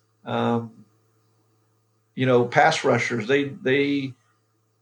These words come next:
they need a young pass rusher to develop, okay? They're, they're,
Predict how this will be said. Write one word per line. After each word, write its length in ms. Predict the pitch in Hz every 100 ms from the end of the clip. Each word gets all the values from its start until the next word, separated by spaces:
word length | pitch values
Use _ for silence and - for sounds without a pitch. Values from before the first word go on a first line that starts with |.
| _ _ _ _ _
they 140 | 139 156
need 200 | 160 156
a 80 |
young 380 | 143 131 151 147
pass 380 | - 143 - -
rusher 320 | 135 127 135
to 120 | 120
develop, 580 | 117 110 123 123 117 -
okay? 480 | 117 117 120 123 131 123
They're, 220 | 127 -
they're, 460 | 139 139 135 131